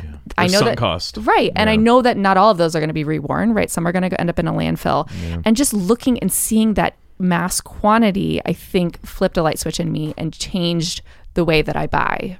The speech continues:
Speaker 2: right? So it's,
Speaker 1: Mm.
Speaker 2: you know what? I made mistakes. I bought stuff we didn't need, whether it's toys or clothes, but at the same time,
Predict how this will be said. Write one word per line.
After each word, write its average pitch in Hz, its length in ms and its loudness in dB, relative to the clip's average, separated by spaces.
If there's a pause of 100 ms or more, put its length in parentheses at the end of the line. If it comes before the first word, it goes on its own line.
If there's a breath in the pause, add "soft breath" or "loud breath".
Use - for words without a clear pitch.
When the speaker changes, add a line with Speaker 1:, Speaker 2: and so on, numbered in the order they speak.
Speaker 2:
right? 175 340 0
So 185 220 2
it's, 107 200 4
Speaker 1:
Mm. 98 60 -2 (280 loud breath)
Speaker 2:
you 233 100 2
know 247 80 6
what? 254 160 6
I 196 120 2
made 226 220 4
mistakes. 196 540 -2
I 180 80 2
bought 170 260 0
stuff - 240 0
we 196 120 2
didn't 170 220 2
need, 170 260 -2
whether 165 220 0
it's - 140 -8
toys 185 260 -4
or 170 60 0
clothes, 185 460 0 (320 loud breath)
but 196 100 0
at 190 80 0
the 208 60 -4
same 214 180 0
time, 220 180 -2